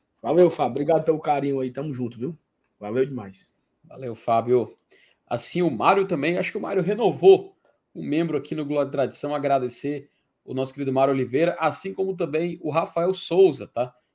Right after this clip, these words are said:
Speaker 2: Também fez aqui o membro do Glória e Tradição. Muito obrigado aí por apoiar o nosso trabalho. Agradecemos demais a sua mensagem. Rubens Benevides.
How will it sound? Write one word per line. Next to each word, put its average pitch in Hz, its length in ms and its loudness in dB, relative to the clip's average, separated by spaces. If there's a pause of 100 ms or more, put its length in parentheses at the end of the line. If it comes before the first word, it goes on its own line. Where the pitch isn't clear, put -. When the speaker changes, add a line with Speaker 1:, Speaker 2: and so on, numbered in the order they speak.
(120)
Speaker 2:
Também 120 220 -4
fez 131 220 -4
aqui 127 180 -8
o 127 60 -4
membro 123 260 -2
do 123 80 -2
Glória 127 200 0
e - 40 -20
Tradição. 123 380 -2
Muito 147 240 -6
obrigado 131 440 0
aí 123 80 0
por 127 180 -4
apoiar 139 560 4
o 127 80 -4
nosso 131 240 -8
trabalho. 113 340 -4
Agradecemos 113 560 -8
demais 120 560 -8 (400)
a 110 320 -6
sua 127 260 -2
mensagem. 113 720 -2 (420)
Rubens 226 540 4
Benevides. 185 800 0